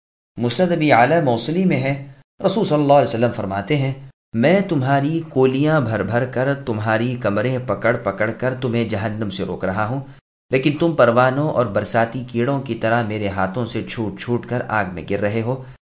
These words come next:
کیا تم یہ چاہتے ہو کہ میں تمہیں چھوڑ دوں؟ سنو، میں تو حوض کوثر پر بھی تمہارا پیشوا اور امیر سامان ہوں،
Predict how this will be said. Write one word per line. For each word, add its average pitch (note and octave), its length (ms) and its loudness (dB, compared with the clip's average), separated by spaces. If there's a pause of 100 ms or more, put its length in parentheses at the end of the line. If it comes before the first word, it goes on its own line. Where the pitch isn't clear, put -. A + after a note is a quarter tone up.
(120)
کیا C#3 100 8
تم E3+ 220 0
یہ E3 100 2
چاہتے C#3 400 -2
ہو D#3 140 0
کہ E3 140 -4
میں A#2+ 240 0
تمہیں A#2 220 -2
چھوڑ G#2+ 260 -4
دوں؟ B2 180 -4 (440)
سنو، E3 380 4
میں C#3+ 180 4
تو C#3+ 160 0
حوض B2 220 4 (100)
کوثر A2+ 360 0
پر A#2 100 0
بھی B2 160 -2
تمہارا G#2+ 300 4
پیشوا F#2+ 540 0
اور A2 260 0
امیر G#2 320 0
سامان E2 440 -4
ہوں، A2+ 180 -6